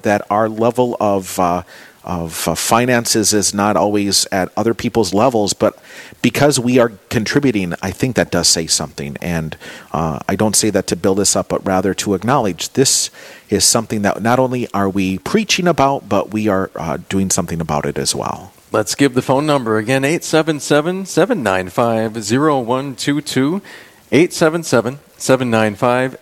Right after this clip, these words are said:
Speaker 2: zero one two two, the number to call to pledge your support to the Real Presence Radio Network.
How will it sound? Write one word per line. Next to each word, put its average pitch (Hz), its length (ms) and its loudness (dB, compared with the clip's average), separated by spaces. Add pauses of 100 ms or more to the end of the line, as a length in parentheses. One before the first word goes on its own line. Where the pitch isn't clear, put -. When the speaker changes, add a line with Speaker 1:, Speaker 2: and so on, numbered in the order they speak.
(120)
Speaker 2:
zero 131 380 0
one 120 300 -2
two 143 240 -2
two, 139 420 -2
the 107 140 -2
number 120 240 2
to 120 80 0
call 135 380 0
to - 140 -8
pledge 135 380 -2
your 123 80 -2
support - 480 -2
to - 100 -8
the 92 120 -2
Real 117 160 2
Presence 120 360 -2
Radio 123 280 2
Network. 127 440 0